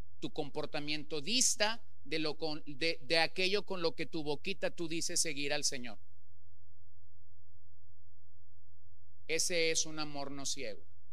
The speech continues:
Un amor ciego es aquel que dice, "Sí, ese hermano está fallando en esto, pero aún así el olor me gusta".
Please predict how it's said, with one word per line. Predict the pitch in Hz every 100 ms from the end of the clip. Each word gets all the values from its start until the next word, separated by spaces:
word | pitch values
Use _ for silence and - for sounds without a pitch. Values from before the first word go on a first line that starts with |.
| - - - -
Un | 147 190
amor | 190 196
ciego | 190 208 208 208
es | 202
aquel | 202 196 190
que | 196
dice, | 185 180 196 180 - -
"Sí, | - 220
ese | 220 220
hermano | 214 214 208
está | 208 208
fallando | 208 202 190 180 175
en | 220
esto, | 330 349 - 262 269 302 - - -
pero | 208 214
aún | 214 214 233 240
así | 226 - 262 262 -
el | 196 202
olor | 202 202 202
me | 202
gusta". | 175 175 - 160